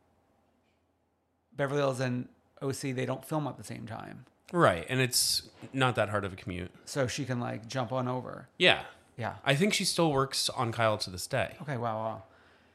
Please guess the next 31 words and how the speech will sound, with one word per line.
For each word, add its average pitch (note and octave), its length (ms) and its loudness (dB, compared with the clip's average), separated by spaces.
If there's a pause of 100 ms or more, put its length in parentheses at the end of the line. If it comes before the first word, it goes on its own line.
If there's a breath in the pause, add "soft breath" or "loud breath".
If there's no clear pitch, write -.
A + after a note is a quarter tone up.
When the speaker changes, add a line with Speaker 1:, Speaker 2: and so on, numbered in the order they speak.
(200 soft breath)
Speaker 1:
Yeah. G#2+ 220 -2 (460)
I, F#3+ 180 0
I F#3 140 4
feel A3 280 4
like C#4+ 140 4
we D4 100 0
learned E3+ 380 4
about D#3+ 160 4
the D#3 60 -4
shots, C#3+ 360 2
like, C3+ 160 -2
midway C3+ 440 0
through C3 580 0 (680)
the B2 140 -2
day. A#2+ 500 -2
Speaker 2:
Yes. - 760 -4 (260)
And A#2 220 4
it B2 100 2
was, B2 180 2
like, G#2+ 200 2
an G2+ 80 -2
explanation F#2 840 -4
on F2 300 -4
why F2+ 340 0
we're F2+ 200 -6
getting F2+ 320 -4
this - 280 -4
behavior F#2 580 -6
from F#2+ 200 -12
Tamra. E2 400 -10 (200)
Speaker 1:
Yeah. G#2 260 -6